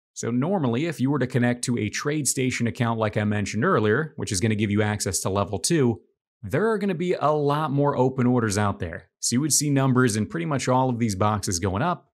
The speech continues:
and then from here you would see a bunch of open orders going down the left-hand side as well. But besides just showing us the open buy and sell orders out there right now,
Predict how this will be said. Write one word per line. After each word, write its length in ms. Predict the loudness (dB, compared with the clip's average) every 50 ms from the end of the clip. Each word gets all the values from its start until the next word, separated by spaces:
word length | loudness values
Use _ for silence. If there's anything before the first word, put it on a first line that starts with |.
| _ _ _ _ _ _ -10
and 160 | -6 -4 -2
then 120 | -2 -2
from 200 | 0 0 2 2
here 200 | 4 4 4 4
you 120 | 4 2 2
would 120 | 0 0
see 160 | 0 0 0
a 60 | 0 0
bunch 280 | -2 -2 -2 -2 -2
of 80 | 0 0
open 300 | 2 0 0 -2 -2 -2
orders 340 | 0 0 0 0 0 -2 -2
going 260 | -4 -2 -2 -2 -2
down 200 | -2 -2 -2 -2
the 60 | -2
left-hand 500 | -4 -4 -6 -6 -6 -6 -6 -4 -4 -4
side 360 | -4 -4 -4 -4 -4 -6 -6 -8
as 160 | -8 -8 -8 -8
well. 320 | -6 -6 -6 -6 -6 -8 -12 -16 _ _ _ _ _ _ _ _ _ -14
But 120 | -12 -8
besides 480 | -6 -6 -4 -4 -6 -6 -6 -8 -8 -8
just 260 | -6 -6 -4 -4 -4
showing 360 | -4 -4 -2 -2 -2 -2 -2
us 160 | -2 -2 -2 0
the 160 | 0 0 0
open 260 | 0 0 0 0 0
buy 300 | 2 2 2 2 2 0
and 260 | 0 0 -2 -2 -2
sell 320 | -2 -2 -2 -2 -2 0 0
orders 320 | 2 2 0 0 0 0
out 200 | 0 -2 -2 -2
there 160 | -2 -2 -2
right 240 | -2 -4 -4 -4 -6
now, 400 | -6 -6 -6 -6 -6 -6 -8